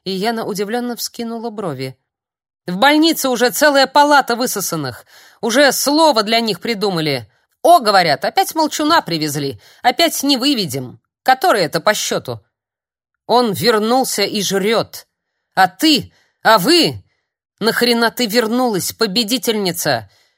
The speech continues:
Господи, он там жрет, жрет, а мы сидим тут, как три старых импотента». «А это мы, наконец, воспитанными стали», рассеянно ответила Янка. «Что?»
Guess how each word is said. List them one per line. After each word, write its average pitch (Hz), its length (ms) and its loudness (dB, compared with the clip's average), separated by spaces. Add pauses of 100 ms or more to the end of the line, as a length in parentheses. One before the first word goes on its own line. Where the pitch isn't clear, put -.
(340)
Господи, 160 400 -6
он 185 140 -2
там 202 160 2
жрет, 196 500 0
жрет, 208 560 0
а 175 80 4
мы 220 100 0
сидим 220 460 -2
тут, - 320 -4
как 196 200 -2
три 254 140 -2
старых 226 460 0
импотента». 190 800 -2 (2000)
«А 165 120 -4
это 220 200 -4
мы, 240 100 -2
наконец, 240 640 -6
воспитанными 240 800 -6
стали», 151 680 -6 (220)
рассеянно 135 540 -6
ответила 135 380 -10
Янка. 127 500 -12 (260)
«Что?» - 680 2